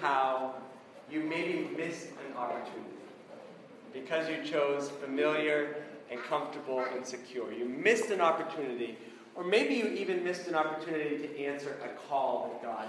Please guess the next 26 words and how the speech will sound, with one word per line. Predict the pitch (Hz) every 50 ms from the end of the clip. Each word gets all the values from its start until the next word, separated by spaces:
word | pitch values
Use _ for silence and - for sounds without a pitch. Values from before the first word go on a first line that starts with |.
| -
had | - - - - - - -
for | -
you. | - - - - - - - - - - - - - - - - -
Anyone | 135 156 170 190 196 190 -
think, | 208 208 - - - - - - - - -
think | 175 170 165
that | 175 180 -
that | 175 175 180
would | 175 180 170 170
be | -
true? | - 165 151 151 147 - - - - - - - - - - - - - - - -
Yeah, | - - 453 - - - - - - - - - - -
I | 190
mean, | 220 220 220
it's | 233 226 226 - -
true, | 302 302 233 180
right? | 151 - 139 151 208 233 233 - - - - - - - - - - - -
And | 240 285
it's | 311 302
okay, | 330 320 320 330 320 - - - - - 254
there's | 262 262 -
no | 240 233
judgment | 233 208 196 196 190 190 190 180
in | 170 165
that, | 156 151 160 - - - - - -
'cause | 208 190 -